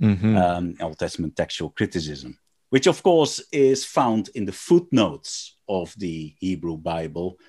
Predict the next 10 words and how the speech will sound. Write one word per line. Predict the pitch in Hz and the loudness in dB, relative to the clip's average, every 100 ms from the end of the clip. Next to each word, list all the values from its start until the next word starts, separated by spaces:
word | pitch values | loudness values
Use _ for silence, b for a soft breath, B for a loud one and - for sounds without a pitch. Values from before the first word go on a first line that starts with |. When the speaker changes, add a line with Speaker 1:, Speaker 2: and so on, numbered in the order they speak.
| b | b
Speaker 2:
rather | - 104 90 87 | 0 4 4 0
than | 87 87 87 | -4 -2 -4
in | 85 | -4
the | 87 90 | -2 -2
actual | 85 - 87 80 - | -4 -6 -8 -6 -2
text | 95 - - | -2 -2 -12
itself. | - - - 110 78 - - _ _ | -12 -4 0 2 0 -8 -18 _ _
Speaker 1:
Right. | - 98 92 | 2 4 4
Speaker 2:
Of | |
course, | 139 123 | 4 2